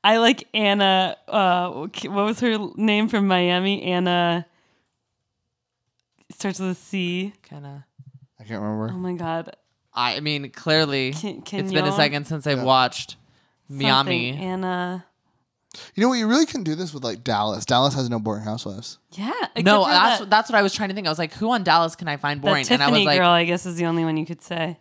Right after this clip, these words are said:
Speaker 3: But we just sort of forgot about her.
Speaker 1: Yeah, 'cause
Speaker 2: Tiff too?
Speaker 1: Tiffany.
Speaker 3: The thing, the thing is,
Speaker 2: Right.
Speaker 3: like, I hate Brandy, but she's not boring.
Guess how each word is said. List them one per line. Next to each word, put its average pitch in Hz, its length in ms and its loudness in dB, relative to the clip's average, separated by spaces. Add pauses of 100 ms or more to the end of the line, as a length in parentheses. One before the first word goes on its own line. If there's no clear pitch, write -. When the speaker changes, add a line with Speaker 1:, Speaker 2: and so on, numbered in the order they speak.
Speaker 3:
But 135 260 0
we 139 120 0
just 131 280 -6
sort 117 180 -8
of 113 100 -10
forgot 110 440 -10
about 104 220 -10
her. 123 180 -12
Speaker 1:
Yeah, 175 260 -6
'cause 180 180 -12
Speaker 2:
Tiff 190 260 -6
too? 254 340 -6 (520)
Speaker 1:
Tiffany. 294 380 0
Speaker 3:
The 185 80 2
thing, 233 240 6 (140)
the 202 100 4
thing 233 160 6
is, 190 100 4
Speaker 2:
Right. 180 140 4
Speaker 3:
like, - 20 -2
I 151 140 6
hate 143 400 4 (200)
Brandy, 139 560 4
but 110 120 0
she's 120 160 -6
not 123 160 2
boring. 107 600 -6